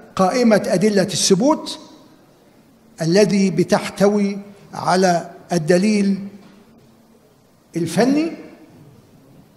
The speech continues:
وشهادة الشهود ومذكرات، ومذكرة النيابة، بعد كده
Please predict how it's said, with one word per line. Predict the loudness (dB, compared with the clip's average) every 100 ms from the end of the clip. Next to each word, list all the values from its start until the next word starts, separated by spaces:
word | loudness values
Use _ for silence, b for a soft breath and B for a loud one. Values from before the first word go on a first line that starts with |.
| _ -10
وشهادة | -8 -6 -6 -6
الشهود | -6 -4 0 0 0 -4 -20 -20 -20 _ _ _ _ _ _
ومذكرات، | -6 -4 -4 -6 -6 -6 -6 -8 -10 -10 -10 -12 -20 -20 _
ومذكرة | -8 -8 -6 -8 -8 -8 -8 -8
النيابة، | -6 -4 -4 -2 -4 -8 -18 -20 -20 -20 _ _ _ _ _
بعد | -10 -8 -6
كده | -4 -2 -2